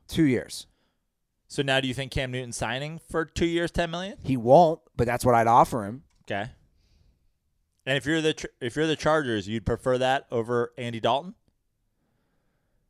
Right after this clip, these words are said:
Speaker 1: It'd bring, it, from an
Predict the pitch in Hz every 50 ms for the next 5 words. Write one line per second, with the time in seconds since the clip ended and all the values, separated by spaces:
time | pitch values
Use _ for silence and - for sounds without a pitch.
0 | _ _ _ _ _ _ _ _ _ _ _ _ _ _ _ _ _ _ _ _
1 | _ _ _ - 160 151 143 190 196 190 180 156 - _ _ _ _ - 165 -
2 | - - - 170 165 156 151 -